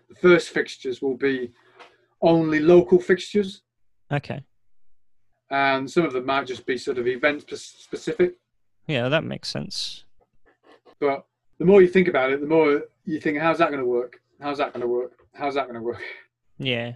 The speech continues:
Speaker 2: So, I mean, you've gotta get all the officials and everything as well, and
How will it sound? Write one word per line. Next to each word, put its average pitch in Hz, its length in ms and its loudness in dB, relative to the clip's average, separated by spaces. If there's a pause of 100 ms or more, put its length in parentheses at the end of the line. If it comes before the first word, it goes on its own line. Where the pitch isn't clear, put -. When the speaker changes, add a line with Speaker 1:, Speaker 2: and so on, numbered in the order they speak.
(400)
Speaker 2:
So, - 120 -20
I 131 40 -6
mean, 123 60 -6
you've 120 100 -6
gotta 123 140 -4
get 127 120 -6
all 147 140 -2
the 139 100 0
officials 131 560 -8
and 123 80 -12
everything 120 400 -12
as 113 100 -12
well, 117 360 -6
and 113 240 -10